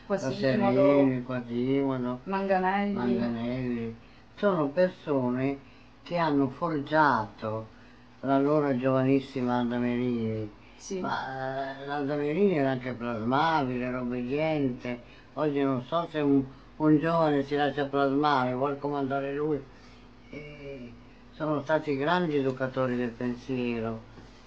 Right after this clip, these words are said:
Speaker 2: Non si può, guardi, prendiamo il Magnificat, no? E una volta lo metto in forma ironica. E dico, viene qui, dice, sa, sposa il vicino di casa, per me,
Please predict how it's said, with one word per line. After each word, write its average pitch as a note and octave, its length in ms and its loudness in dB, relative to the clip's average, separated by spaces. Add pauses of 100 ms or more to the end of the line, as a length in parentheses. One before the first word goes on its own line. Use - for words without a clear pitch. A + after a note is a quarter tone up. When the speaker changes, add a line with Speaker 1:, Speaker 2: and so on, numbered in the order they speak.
Speaker 2:
Non C3 240 -2
si D3 120 -2
può, C#3+ 460 2
guardi, B2 460 0 (440)
prendiamo C3+ 440 0
il C3+ 60 4
Magnificat, B2+ 840 0
no? A#2 300 -4 (480)
E A2+ 160 -4
una A#2+ 120 2
volta C3 340 -2
lo B2 100 0
metto B2 280 -2
in B2 100 -4
forma B2 280 -2
ironica. A2+ 720 -2 (440)
E G#2+ 100 -10
dico, A#2 160 -6
viene B2+ 320 -4
qui, C#3 260 0
dice, A#2 220 -6
sa, A#2+ 240 -4 (240)
sposa C#3 320 0
il B2+ 80 2
vicino B2+ 400 -2
di B2 160 0
casa, G#2 540 0
per A#2 180 -4
me, A2+ 340 -4